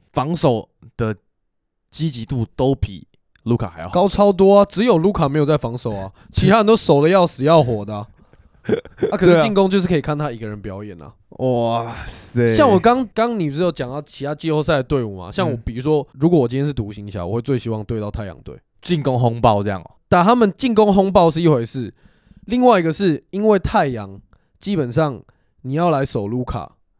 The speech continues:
Speaker 2: 你三个球星一定要有至少一到两个人来守。
Speaker 1: 嗯。
Speaker 2: 那他们的人就本来就已经要负责进攻，已经那么累了，还要来搞你这个卢卡搞四十分钟，一定会爆掉。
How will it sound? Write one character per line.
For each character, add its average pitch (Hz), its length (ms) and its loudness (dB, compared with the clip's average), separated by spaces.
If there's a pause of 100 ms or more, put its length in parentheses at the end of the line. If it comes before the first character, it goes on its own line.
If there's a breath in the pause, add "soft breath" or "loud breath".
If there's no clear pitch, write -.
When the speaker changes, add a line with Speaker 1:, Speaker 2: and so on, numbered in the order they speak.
(320)
Speaker 2:
你 123 100 -14
三 160 240 -4
个 151 100 -2
球 110 200 -8
星 127 200 -14
一 127 80 -16
定 143 200 -6
要 131 160 -4
有 101 60 -10
至 123 200 -14
少 - 240 -12
一 117 140 -18
到 113 180 -6
两 98 180 -14
个 95 100 -14
人 90 120 -14
来 98 140 -14
守。 - 260 -16 (220)
Speaker 1:
嗯。 104 320 -12
Speaker 2:
那 170 80 -2
他 208 200 0
们 208 140 4
的 165 160 2 (220)
人 165 200 2
就 202 160 4
本 147 220 -2
来 160 140 -2
就 175 160 4
已 147 40 0
经 156 120 -2
要 180 120 4
负 185 220 2
责 147 160 0
进 165 180 -2
攻， 165 180 2
已 143 80 -10
经 160 140 -4
那 190 100 4
么 156 140 2
累 165 280 2
了， 107 180 -10 (280 soft breath)
还 175 120 -2
要 220 80 6
来 190 120 4
搞 180 240 2
你 170 120 0
这 175 80 4
个 185 80 6
卢 175 180 6
卡 143 240 -2
搞 123 220 -2
四 175 160 -6
十 131 140 -8
分 143 200 -4
钟， 127 280 -4 (400)
一 156 100 -6
定 165 160 2
会 156 80 6
爆 131 220 0
掉。 110 320 -8